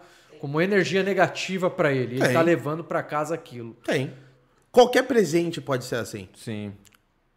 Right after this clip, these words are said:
Speaker 1: Aham.
Speaker 2: Se tem um negócio legal, e é um conselho pra qualquer pessoa, se você não conhecer muito bem a pessoa,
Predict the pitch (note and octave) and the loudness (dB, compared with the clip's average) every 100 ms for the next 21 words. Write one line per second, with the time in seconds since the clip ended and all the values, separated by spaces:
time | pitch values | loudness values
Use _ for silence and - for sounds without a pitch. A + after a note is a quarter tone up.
0 | _ A#2 G#2 G#2 G#2+ G#3+ A3 C4 A3+ F#3+ | _ -12 -10 -12 -6 -2 0 0 0 -2
1 | F#3 D#3+ C3+ A#2 C#3+ D3+ A#2+ B2 B2+ B2+ | -2 0 -2 0 2 2 0 -2 -2 -2
2 | B2+ A#2+ - A#2 G#2 C3 C3 B2+ A#2 A#2 | -6 -12 -12 -12 -10 -10 -10 -12 -10 -8
3 | B2+ C3 D3 C#3 - G#2 F#2 - - - | -8 -8 -8 -8 -8 -8 -10 -16 -12 -4
4 | A3+ G#3+ G#3+ G#3 A3 A3 G#3+ F#3+ E3 G3+ | -2 0 -2 -2 -6 -6 -6 -6 -6 -4
5 | F#3 F3 F#3+ F3 D3+ - C3 G#2+ - F3+ | -4 -4 -6 -6 -4 -4 -6 -10 -6 -4
6 | D#3 F#2+ | -4 -4